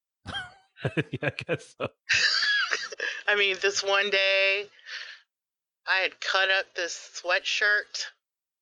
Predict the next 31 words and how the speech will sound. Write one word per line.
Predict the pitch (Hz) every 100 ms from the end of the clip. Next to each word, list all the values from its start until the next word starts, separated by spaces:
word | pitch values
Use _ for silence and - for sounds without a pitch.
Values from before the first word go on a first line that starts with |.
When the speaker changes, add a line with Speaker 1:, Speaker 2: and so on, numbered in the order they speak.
| _ _ _ _
Speaker 2:
and | 170 170
I, | 160 156 151 151
like, | 156 147 147 147 - - _ _ _ _
found | 190 180 175
some | 160 160
Ray-Bans | 165 175 180 175 175 175 175
that | 165 147
my | 147 156
uncle | 165 175 170
left | 165 160 165
that | 165 147
was | 143 -
li-, | 156 -
missing | 165 - 165
an | 147
arm. | 139 143 147 156 165 - _ _ - - - - - -
And, | 165 147 139 139 139 139 135 - 147
um, | 143 139
I | 143
teased | 143 185 156
my | 151
hair | 139 160 156 156
out, | 147 147 143
and | 143
I | 135
had, | 143 143
like, | 139
this | - 139
little | 135
Speaker 1:
Mm-hmm. | 117 107
Speaker 2:
skirt. | 92 156 151 156 - -